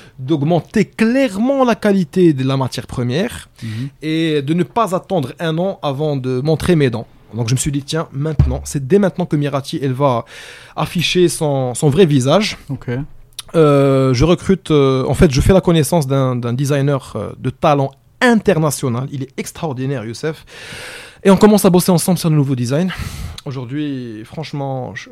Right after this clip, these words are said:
Speaker 1: on est très satisfait de ce qu'on est en train de faire et on s'apprête à lancer une campagne de précommande internationale pour, euh,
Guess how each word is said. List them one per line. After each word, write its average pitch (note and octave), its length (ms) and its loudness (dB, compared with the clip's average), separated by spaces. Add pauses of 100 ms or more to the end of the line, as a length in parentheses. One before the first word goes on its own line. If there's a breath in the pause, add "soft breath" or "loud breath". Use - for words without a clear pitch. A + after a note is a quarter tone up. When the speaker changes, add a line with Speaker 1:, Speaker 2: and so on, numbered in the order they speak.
(140)
Speaker 1:
on B2+ 120 -8
est A#2+ 80 -8
très - 160 -6
satisfait C#3 420 -8
de A#2 380 -8
ce - 80 -18
qu'on B2+ 100 -8
est A#2+ 40 -6
en A#2+ 60 -8
train B2+ 160 -10
de A2 100 -8
faire D#3 340 -2
et B2+ 60 -4
on B2+ 80 -6
s'apprête - 400 -8
à A#2+ 60 -4
lancer A#2+ 260 -8
une C3 100 -4
campagne C3+ 580 -4
de B2 100 -10
précommande C3 600 -4
internationale D3 880 -4 (460 loud breath)
pour, D3 520 -2
euh, G1+ 460 -8